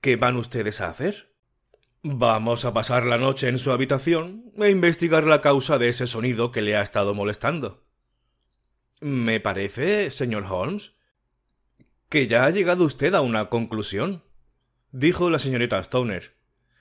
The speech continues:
posando su mano sobre el brazo de mi compañero. "Es posible". "Entonces, por compasión,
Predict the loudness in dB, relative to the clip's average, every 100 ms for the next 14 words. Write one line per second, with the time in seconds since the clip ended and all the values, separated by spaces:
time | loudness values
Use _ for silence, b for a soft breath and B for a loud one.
0 | _ -6 -2 0 -2 -2 -4 0 0 0
1 | -2 -2 0 0 0 -2 -2 -2 -4 -4
2 | -6 -6 -6 -6 -6 -8 _ _ _ _
3 | _ _ _ _ _ -10 -2 0 0 0
4 | -8 -6 -8 -8 -10 _ _ b b b
5 | b b b b b -6 -6 -2 2 2
6 | 2 -2 -4 -6 _ -2 -2 0 -2 -2
7 | -4 -2 -2 -4 -10